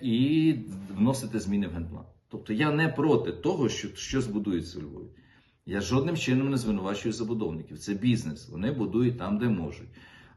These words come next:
Але, вибачте, груба така при-, груба приказка, таке прислів'я: якщо, е, сучка не схоче, кобель не схоче. От, е, воно грубе, воно таке не-, негарне, але воно абсолютно пасує до ситуації. Тому що якщо би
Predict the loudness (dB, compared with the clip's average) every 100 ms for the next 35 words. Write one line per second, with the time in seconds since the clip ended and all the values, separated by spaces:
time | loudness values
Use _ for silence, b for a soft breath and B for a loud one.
0 | 2 4 6 4 4 0 0 2 4 2
1 | 0 -4 0 0 0 0 2 2 0 -2
2 | -4 -4 -6 -6 -4 -4 -4 -4 0 0
3 | 0 -2 -2 2 2 0 -4 -2 0 2
4 | 0 0 -4 -4 -6 -6 -4 -4 -4 -4
5 | -2 0 0 -2 -6 -10 -8 -10 -12 -6
6 | -4 -2 -2 -2 -2 0 0 2 2 2
7 | 0 0 -2 -6 -4 -4 -2 -2 0 0
8 | 0 -2 -4 -4 -2 0 0 -2 -4 -4
9 | -6 -6 -2 0 0 -4 -8 -6 -6 -6
10 | -2 0 0 -2 -8 -2 0 0 -4